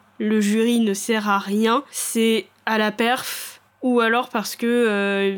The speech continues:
on essaye de se mettre les agences, euh, du bon côté, quoi, pour qu'ils viennent après sur notre chaîne de télé, pour que du coup leurs fans viennent regarder, et cetera. C'est pas une représentation de la qualité musicale,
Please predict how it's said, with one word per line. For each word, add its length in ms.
on 160
essaye 280
de 100
se 160
mettre 180
les 180
agences, 560
euh, 420
du 180
bon 140
côté, 340
quoi, 320
pour 220
qu'ils 240
viennent 240
après 200
sur 140
notre 160
chaîne 160
de 60
télé, 420
pour 260
que 80
du 140
coup 220
leurs 160
fans 160
viennent 260
regarder, 540
et 60
cetera. 500
C'est 160
pas 140
une 100
représentation 680
de 60
la 80
qualité 360
musicale, 600